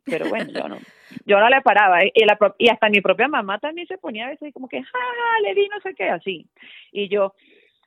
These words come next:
Speaker 1: "Respira, Maribriana, <laughs> no le voy a meter un puño", pues estaba así como que, "Puf". Pero bueno, entonces, hasta que tú como que
Speaker 2: Llevando
Speaker 1: tú
Speaker 2: de,
Speaker 1: tratas como que
Speaker 2: de
Speaker 1: aprendes
Speaker 2: frente la
Speaker 1: a
Speaker 2: contraria.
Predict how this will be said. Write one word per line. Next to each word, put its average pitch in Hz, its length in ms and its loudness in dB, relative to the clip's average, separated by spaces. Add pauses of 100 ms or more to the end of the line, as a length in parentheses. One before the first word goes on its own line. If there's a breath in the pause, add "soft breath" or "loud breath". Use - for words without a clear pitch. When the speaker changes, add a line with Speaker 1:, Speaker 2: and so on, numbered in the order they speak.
(160)
Speaker 1:
"Respira, 220 600 -16
Maribriana, 202 720 -6
<laughs> 320 400 -6
no 202 80 0
le 190 60 2
voy 214 80 4
a 226 40 -2
meter 226 220 -4
un 226 120 -6
puño", 254 600 -2
pues 311 140 -6
estaba 226 200 -2
así 311 140 -10
como 262 140 -16
que, 302 120 -20
"Puf". - 260 -14 (680 soft breath)
Pero 202 240 -6
bueno, 175 240 -12
entonces, 175 440 -16 (200)
hasta 190 260 -6
que 175 120 -6
tú 185 240 -10
como 220 260 -8
que - 200 -14 (640 soft breath)
Speaker 2:
Llevando 185 440 -4
Speaker 1:
tú 202 60 -6
Speaker 2:
de, 196 80 0
Speaker 1:
tratas 226 300 0
como 220 200 -12
que 160 100 -10
Speaker 2:
de 180 60 -2
Speaker 1:
aprendes 175 60 -8
Speaker 2:
frente 202 520 -6
la 190 120 -8
Speaker 1:
a 185 60 -16
Speaker 2:
contraria. 165 680 -14